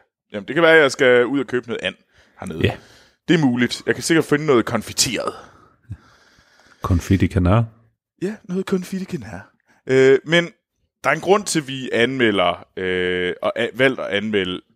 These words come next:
Speaker 1: doktor Sleep. Først og fremmest så har vi jo en ting om, at, øh, jeg skal tortureres med horrorfilm.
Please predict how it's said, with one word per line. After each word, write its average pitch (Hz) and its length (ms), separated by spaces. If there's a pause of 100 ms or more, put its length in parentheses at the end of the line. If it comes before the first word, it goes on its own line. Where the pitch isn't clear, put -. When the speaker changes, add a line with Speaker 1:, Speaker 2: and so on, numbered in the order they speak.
(100)
Speaker 1:
doktor 98 220
Sleep. - 340 (180)
Først 139 180
og 135 40
fremmest 120 220
så 117 100
har 117 260
vi 107 80
jo 95 100
en 92 80
ting 120 240
om, 101 160
at, 85 280
øh, 87 500 (300)
jeg 120 160
skal - 120
tortureres 120 640
med 90 640
horrorfilm. 143 640